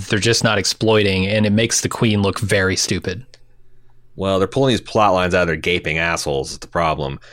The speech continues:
Speaker 2: And then, like, they're, at the end, they're gonna have Schrodinger, uh, they're gonna have Schrodinger's Renee,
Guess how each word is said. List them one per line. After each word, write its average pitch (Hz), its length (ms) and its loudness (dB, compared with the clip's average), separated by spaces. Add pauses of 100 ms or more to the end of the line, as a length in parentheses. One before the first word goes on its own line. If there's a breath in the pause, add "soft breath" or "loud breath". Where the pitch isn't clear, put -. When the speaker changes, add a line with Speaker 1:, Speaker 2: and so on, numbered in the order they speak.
(180 loud breath)
Speaker 2:
And 156 140 4
then, 165 220 6
like, 156 240 4
they're, 156 200 6
at 147 140 4
the 147 80 6
end, 170 100 6
they're 160 80 6
gonna 127 140 4
have 117 100 2
Schrodinger, 120 600 4
uh, 95 560 4
they're 104 160 0
gonna 117 160 4
have 95 80 0
Schrodinger's 113 840 2
Renee, 104 580 2